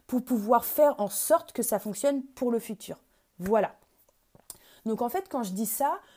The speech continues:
vous comprenez que ça va être remédier à tout ce qui manque d'équilibre,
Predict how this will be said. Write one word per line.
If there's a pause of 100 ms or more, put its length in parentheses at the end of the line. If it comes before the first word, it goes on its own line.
(140)
vous
comprenez
que
ça
va
être
remédier
à
tout
ce
qui
manque
d'équilibre,